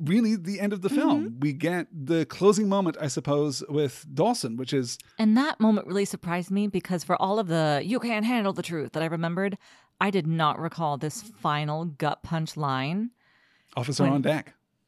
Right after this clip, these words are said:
Speaker 2: Uh, no, it wasn't that one.
Speaker 1: Oh.
Speaker 2: Officer on Deck, also good.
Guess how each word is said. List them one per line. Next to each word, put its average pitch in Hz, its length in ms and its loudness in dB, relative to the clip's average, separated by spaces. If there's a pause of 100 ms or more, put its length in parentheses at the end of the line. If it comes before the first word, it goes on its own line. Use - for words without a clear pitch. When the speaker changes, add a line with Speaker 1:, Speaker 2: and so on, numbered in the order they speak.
(240)
Speaker 2:
Uh, 226 60 6
no, 254 280 12
it 196 100 8
wasn't 247 280 4
that 302 180 4
one. 151 300 -2
Speaker 1:
Oh. 190 160 0
Speaker 2:
Officer 277 260 4
on 285 120 0
Deck, 262 220 0
also 202 320 4
good. 131 300 -4